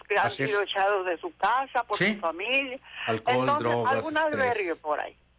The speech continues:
Speaker 2: Sí.
Speaker 1: ¿No sabe usted?
Speaker 2: De algún albergue específicamente.
Speaker 1: Para ayudarlos, pues, que tengan un hogar donde meterse, porque son solos.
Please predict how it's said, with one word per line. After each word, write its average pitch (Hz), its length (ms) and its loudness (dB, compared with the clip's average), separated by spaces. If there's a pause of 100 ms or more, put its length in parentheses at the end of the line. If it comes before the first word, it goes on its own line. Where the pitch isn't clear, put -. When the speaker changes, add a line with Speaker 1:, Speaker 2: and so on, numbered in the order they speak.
(180)
Speaker 2:
Sí. - 220 0
Speaker 1:
¿No 233 200 2
sabe 220 300 2
usted? 277 240 -4 (840)
Speaker 2:
De 131 100 0
algún 160 440 0
albergue 143 560 0
específicamente. 131 1000 -2
Speaker 1:
Para 196 200 2
ayudarlos, 226 640 -2
pues, - 160 -4 (120)
que 202 100 -6
tengan 254 320 -2
un 277 140 -4
hogar 254 440 2
donde 240 280 -2
meterse, 247 420 -2
porque 220 200 -8
son 226 200 -4
solos. 254 480 0